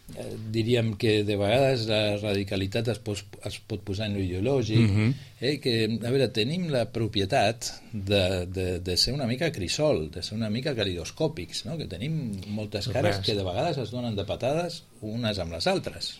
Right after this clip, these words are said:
Speaker 2: Perquè,
Speaker 1: Eh?
Speaker 2: esclar, ens enfada molt veure aquesta imatge
Speaker 1: A veure
Speaker 2: i, en canvi, no podem deixar de mirar-la.
Speaker 1: <laughs> Sí. A veure,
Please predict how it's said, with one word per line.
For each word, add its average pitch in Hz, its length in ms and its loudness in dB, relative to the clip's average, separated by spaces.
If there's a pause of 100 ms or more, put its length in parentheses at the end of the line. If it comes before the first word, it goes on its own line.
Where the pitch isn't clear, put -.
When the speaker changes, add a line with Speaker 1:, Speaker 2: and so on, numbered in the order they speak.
Speaker 2:
Perquè, 98 160 -4
Speaker 1:
Eh? 110 80 4
Speaker 2:
esclar, 113 160 8
ens 135 180 10
enfada 123 380 8
molt 113 260 6
veure 98 220 2
aquesta 110 260 2
imatge 110 400 4 (720)
Speaker 1:
A 135 100 4
veure 135 180 10
Speaker 2:
i, 127 40 12
en 139 100 12
canvi, 151 240 12
no 143 120 8
podem 120 260 8
deixar 117 240 8
de 107 60 4
mirar-la. 104 420 2 (400)
Speaker 1:
<laughs> 120 420 2
Sí. 107 380 2 (320)
A 151 80 0
veure, 123 260 4